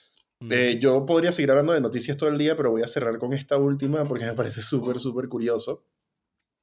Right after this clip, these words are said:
Speaker 2: Y es que, em, si eres un retailer de instrumentos, em,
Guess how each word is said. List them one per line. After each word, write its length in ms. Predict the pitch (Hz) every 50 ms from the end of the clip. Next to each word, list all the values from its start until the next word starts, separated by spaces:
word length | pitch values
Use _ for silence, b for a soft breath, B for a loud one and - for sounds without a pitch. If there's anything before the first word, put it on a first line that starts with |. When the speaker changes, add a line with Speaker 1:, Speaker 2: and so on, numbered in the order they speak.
| _
Speaker 2:
Y 180 | - 139 135 127
es 180 | 127 123 123 -
que, 320 | - 151 147 151 151 151 B B B B B B _ -
em, 520 | 131 131 131 131 127 127 123 120 120 120
si 240 | - - - - 139
eres 340 | 143 143 156 180 185 - - -
un 220 | 180 185 190 196
retailer 500 | 180 175 190 160 156 165 170 165 175 175
de 80 | 170 175
instrumentos, 920 | 160 143 - 139 135 143 156 156 135 - 110 127 147 - - - - _ _ _ _ _ _ _ _ _ _
em, 760 | 117 120 120 123 120 120 120 120 113 113 113 110 107 101